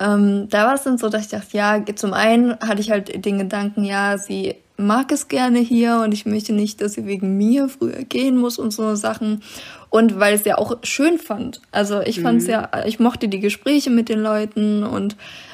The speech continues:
Speaker 1: äh, ich wollte die Leute ja auch kennenlernen, die auch da waren und so.
Speaker 2: Da haben wir auch noch was gelernt, sich selber nicht immer so zurückzunehmen, weil nämlich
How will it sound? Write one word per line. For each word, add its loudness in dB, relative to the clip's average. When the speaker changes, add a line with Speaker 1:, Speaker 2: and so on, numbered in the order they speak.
Speaker 1:
äh, 6
ich 2
wollte 4
die 0
Leute 0
ja -2
auch -8
kennenlernen, 2
die -2
auch -6
da 0
waren 0
und 0
so. 0
Speaker 2:
Da -4
haben 2
wir 6
auch 6
noch 2
was -4
gelernt, -2
sich -12
selber 0
nicht -2
immer -4
so -8
zurückzunehmen, -2
weil 2
nämlich 2